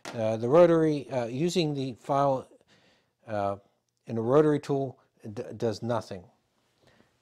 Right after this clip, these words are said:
I'm going to take the same file out because it will still work good enough, even though it's probably worn in a few spots now. And I'm going to give a few good strokes here,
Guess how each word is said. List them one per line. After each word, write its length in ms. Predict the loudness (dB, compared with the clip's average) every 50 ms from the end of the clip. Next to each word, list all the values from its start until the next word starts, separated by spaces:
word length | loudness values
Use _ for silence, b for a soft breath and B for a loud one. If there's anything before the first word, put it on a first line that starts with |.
| _ _ _
I'm 120 | -10 -2 2
going 200 | 4 4 4 4
to 60 | 0
take 220 | 0 -2 -2 -2
the 80 | -2 -8
same 280 | 0 2 4 4 4 2
file 400 | 2 4 6 6 6 6 6 6
out 360 | 6 6 6 4 2 -2 -10 _ _ _ _ _ _ _ -20 _ -20 _ _ _ _ -20 _ b b b b b b b -4
because 180 | 0 0 0 2
it 80 | 0
will 120 | 0 0 -2
still 280 | -2 4 8 8 8
work 300 | 10 8 6 6 4 0 -8 0
good 160 | 2 2 2
enough, 300 | 2 2 0 0 -2 -2
even 180 | -4 -4 -2 -2
though 140 | 0 0 -2
it's 100 | -2 -6
probably 280 | _ 0 0 0 0
worn 320 | 0 0 2 2 2 2 0
in 100 | -4 -8
a 20 |
few 220 | -10 -12 -12 -12
spots 500 | -12 -14 _ -2 -2 -2 -2 -2 -8 -12
now. 280 | -10 -8 -6 -6 -8 -10 _ _ _ _ _ _ _ -20 _ _ _ _ _ _ _ _ _ _ _ _ _ _ _ _ _ _ _ _ _ _ _ _ -12 -10
And 1300 | -10 -10 -12 -16 _ _ _ _ _ _ _ _ _ _ _ -20 -20 _ _ _ _ _ -8 -4 -4
I'm 120 | -2 0
going 260 | 4 6 6 6 6 4
to 80 | 0
give 220 | 2 2 2 2 2
a 80 | 2
few 560 | -2 -2 -6 -2 2 4 6 6 4 4 0 -6 -14 -2
good 200 | 0 0 0 0
strokes 460 | -4 -10 0 2 2 2 2 0 -6
here, 340 | -4 -2 -2 -2 -4 -6